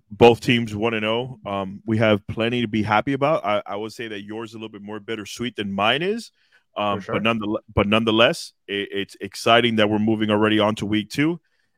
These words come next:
Speaker 1: And you know what? Can we just
Speaker 2: Is, is it
Speaker 1: not
Speaker 2: exciting? I feel
Speaker 1: rush
Speaker 2: like
Speaker 1: through
Speaker 2: it's
Speaker 1: it?
Speaker 2: sad.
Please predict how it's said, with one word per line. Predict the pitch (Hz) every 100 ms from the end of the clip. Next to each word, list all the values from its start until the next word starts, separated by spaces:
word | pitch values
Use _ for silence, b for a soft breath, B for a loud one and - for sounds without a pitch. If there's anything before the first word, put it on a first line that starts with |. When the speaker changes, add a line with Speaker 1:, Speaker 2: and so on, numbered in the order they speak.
| _
Speaker 1:
And | 151
you | 196
know | 233
what? | 247 254 - _ _
Can | 143
we | 160
just | 180 180 - _ 175
Speaker 2:
Is, | 202 -
is | 202
it | -
Speaker 1:
not | 131 233
Speaker 2:
exciting? | 240
I |
feel | 208
Speaker 1:
rush | 175
Speaker 2:
like | -
Speaker 1:
through | 190 214
Speaker 2:
it's |
Speaker 1:
it? | 214
Speaker 2:
sad. | 208 113